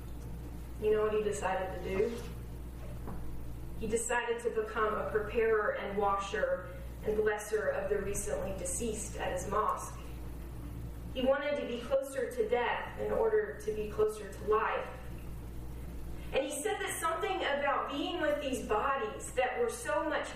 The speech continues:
more than mere skin and muscle, about really seeing them and imagining them and being present, about almost hearing their lives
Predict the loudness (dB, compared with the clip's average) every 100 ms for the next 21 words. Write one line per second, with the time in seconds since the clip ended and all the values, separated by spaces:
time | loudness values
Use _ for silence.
0 | 2 4 6 4 4 4 4 2 -2 -6
1 | 0 4 4 4 0 0 2 2 0 2
2 | 2 2 -4 -8 -8 -6 -2 0 0 0
3 | -2 -2 -2 -2 -2 -4 -2 2 4 4
4 | 0 -2 -2 -2 -2 -2 -2 -4 -2 0
5 | 2 2 2 4 4 2 -2 -2 -2 -4
6 | -4 0 0 0 -6 -8 0 4 4 4
7 | -2 -2 0 0 -4 -6 -6 -8 -8 -8
8 | -8 -8 -8 -8 -8 -8 -8 -8 -4 0
9 | 2 2 0 0 0 -2 -4 -4 0 2
10 | 2 4 2 2 2 4 2